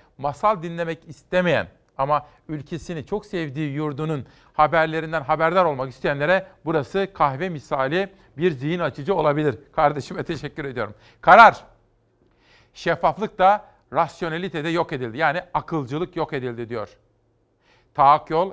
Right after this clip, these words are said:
Elif Çakır ve İbrahim Kahveci'nin sorularını yanıtlayan İYİ Parti lideri, "Türkiye'de rasyonelite de şeffaflık da ortadan kalktı.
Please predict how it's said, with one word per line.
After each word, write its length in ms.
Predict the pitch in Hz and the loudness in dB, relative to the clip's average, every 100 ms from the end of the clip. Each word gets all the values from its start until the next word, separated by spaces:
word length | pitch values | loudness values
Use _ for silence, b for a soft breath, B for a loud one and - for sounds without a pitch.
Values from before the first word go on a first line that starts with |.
| - | -6
Elif 220 | 151 135 | -10 -6
Çakır 260 | 160 - 170 | -8 -6 -6
ve 140 | 151 | -6
İbrahim 300 | 143 151 160 | -4 -2 -2
Kahveci'nin 540 | - 147 147 135 160 143 | -2 -2 -2 -8 -10 -10
sorularını 380 | - 143 143 165 | -10 -6 -6 -6
yanıtlayan 460 | 147 135 143 139 - b b | -8 -6 -6 -6 -8 b b
İYİ 140 | 160 | -4
Parti 340 | 165 143 - | 2 0 0
lideri, 440 | 131 117 120 160 175 b b | -10 -6 -4 -6 -6 b b
"Türkiye'de 580 | - 202 - 156 190 202 B B | -10 -8 -6 -4 -2 -4 B B
rasyonelite 840 | 135 156 - 170 156 214 - 240 | -4 -4 -8 -10 -8 -6 -2 -2
de 260 | 151 139 - b b | 0 -4 -8 b b
şeffaflık 800 | - 180 175 - 170 - 226 - | -10 -6 -4 -4 -4 -4 -10 -6
da 60 | |
ortadan 420 | 160 147 156 156 143 | -4 -4 -6 -8 -8
kalktı. 560 | - 139 135 - 170 127 | -2 -2 -2 -4 -4 -4